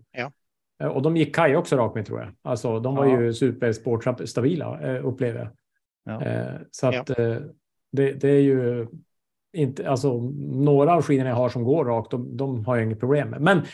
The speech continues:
Speaker 2: det här är nog, eh, det, jag, jag, jag tycker vi har en metodik här. Vi, vi kollar om de är raka, och är de inte det, då, då får vi titta på kroppen. Eh,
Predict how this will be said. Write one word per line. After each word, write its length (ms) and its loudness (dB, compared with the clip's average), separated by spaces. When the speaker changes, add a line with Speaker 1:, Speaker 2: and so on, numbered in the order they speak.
Speaker 2:
det 100 6
här 160 6
är 80 4
nog, 220 6
eh, 220 -6
det, 180 0
jag, 280 0
jag, 160 2
jag 360 0
tycker 240 -2
vi 80 2
har 240 4
en 120 0
metodik 500 -6
här. 180 -2
Vi, 320 0
vi 240 0
kollar 280 6
om 100 6
de 140 2
är 60 4
raka, 320 4
och 100 6
är 40 0
de 140 -2
inte 200 -6
det, 220 -4
då, 300 -2
då 160 -4
får 200 -4
vi 280 0
titta 280 -2
på 280 0
kroppen. 460 -4
Eh, 160 -2